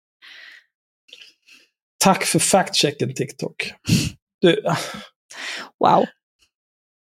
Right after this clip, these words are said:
Speaker 2: Nej, det
Speaker 1: Fan,
Speaker 2: hon säger i
Speaker 1: alltså,
Speaker 2: den här
Speaker 1: det
Speaker 2: videon är ju helt sant. Den här hemli-, hemligheten måste vi mörka. Och så har the Chinese government gått in och stängt ner just den videon.
Speaker 1: Ja, men liksom, det är så himla sjukt. Om du tänker så här, en app som TikTok,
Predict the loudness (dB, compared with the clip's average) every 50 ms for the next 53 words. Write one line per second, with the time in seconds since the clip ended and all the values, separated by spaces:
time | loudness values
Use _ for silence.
0 | _ _ _ _ _ _ _ 2 4 4 6 4 4 2 2 2 6 6 8 8
1 | 8 8 6 6 8 8 8 8 8 8 8 8 6 6 6 6 6 6 6 6
2 | 6 6 6 6 6 6 4 2 2 4 4 4 4 4 2 0 -4 -8 -8 -10
3 | -6 0 2 4 4 4 6 4 4 6 6 4 4 4 4 2 0 2 2 4
4 | 4 4 4 4 6 6 6 6 4 4 4 4 4 4 4 4 6 6 6 6
5 | 4 2 0 0 -2 -2 -2 -4 -12 -16 -16 -16 -8 -2 0 2 2 4 4 6
6 | 8 8 8 8 8 6 4 2 2 4 4 4 6 6 6 4 4 4 4 4
7 | 4 6 4 4 4 2 0 0 2 0 2 2 2 2 4 4 4 4 4 4
8 | 2 2 2 2 2 2 4 6 6 6 6 4 4 2 2 2 0 0 -2 -2
9 | -2 -2 -2 -2 -4 -4 -4 -2 -2 -4 -4 _ _ _ _ _ _ _ _ _
10 | _ _ _ _ _ 6 8 10 10 10 10 10 8 8 8 8 6 6 6 4
11 | 4 4 6 6 6 6 6 6 6 6 6 8 8 8 6 6 6 6 4 4
12 | 4 4 4 4 4 6 4 4 4 2 2 4 6 6 6 4 2 0 2 2
13 | 2 2 2 2 0 2 2 4 2 2 2 2 0 0 0 0 -2 -6 -10